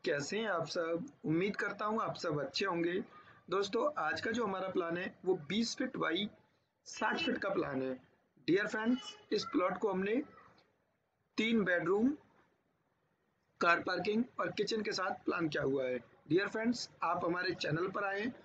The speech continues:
तो हमारे channel को subscribe करें और video को लाइक करें। तो इसका जो हमने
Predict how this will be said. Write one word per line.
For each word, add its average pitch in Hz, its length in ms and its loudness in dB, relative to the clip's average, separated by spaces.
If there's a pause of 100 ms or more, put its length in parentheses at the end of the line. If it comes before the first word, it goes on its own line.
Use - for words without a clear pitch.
(240)
तो 202 60 2
हमारे 185 280 6
channel 190 300 -2
को 202 120 0
subscribe 190 460 -4
करें 202 240 -4
और 196 160 6
video 170 240 4
को - 100 -2
लाइक 147 260 -2
करें। 131 220 -4
तो - 680 8
इसका 208 260 2
जो 214 140 0
हमने 208 220 0